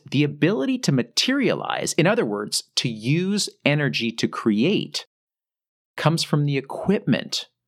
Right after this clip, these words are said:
which are the beliefs we've installed in the subconscious. I would be remiss if I didn't go back and quickly explain how today's beliefs got implanted in your subconscious.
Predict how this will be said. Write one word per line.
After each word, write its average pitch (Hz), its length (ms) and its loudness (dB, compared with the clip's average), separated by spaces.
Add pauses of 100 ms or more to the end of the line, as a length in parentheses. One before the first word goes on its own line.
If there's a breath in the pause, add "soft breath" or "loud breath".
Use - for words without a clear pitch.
(340)
which 104 220 0
are 92 120 0
the 87 100 -2
beliefs 104 1000 0 (420)
we've 113 220 2
installed 98 880 0 (380)
in 107 100 6
the 113 60 2
subconscious. - 920 -2 (2250)
I 160 400 2
would 156 220 -4
be 110 240 2
remiss 95 680 0
if - 100 -2
I 110 60 6
didn't 147 180 2
go 135 120 2
back 120 260 2
and 110 120 0
quickly 247 460 2
explain 110 440 0
how 110 140 0
today's 123 360 0
beliefs 104 340 0
got 98 180 0
implanted 107 540 0
in 92 80 0
your 90 80 0
subconscious. - 720 -4